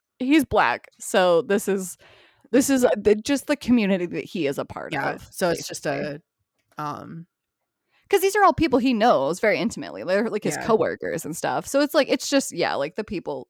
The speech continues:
Speaker 1: who live by him,
Speaker 2: Just a
Speaker 1: you
Speaker 2: crime of
Speaker 1: know.
Speaker 2: convenience, not like a, um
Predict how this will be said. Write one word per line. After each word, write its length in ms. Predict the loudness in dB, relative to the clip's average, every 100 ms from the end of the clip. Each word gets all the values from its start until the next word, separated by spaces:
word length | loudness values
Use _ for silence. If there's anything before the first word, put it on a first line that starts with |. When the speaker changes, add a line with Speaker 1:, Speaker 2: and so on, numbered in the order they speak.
| -6
Speaker 1:
who 120 | -4
live 280 | 0 0 0
by 160 | 0 -2
him, 520 | -4 -6 -8 -10 -12 -16 -12
Speaker 2:
Just 180 | -8 -8
a 20 |
Speaker 1:
you 40 |
Speaker 2:
crime 280 | -4 -2 -2
of 80 | -4
Speaker 1:
know. 60 | -6
Speaker 2:
convenience, 640 | -8 -8 -8 -8 -10 -10
not 220 | -12 -12
like 200 | -12 -14
a, 240 | -14 -12
um 80 | -12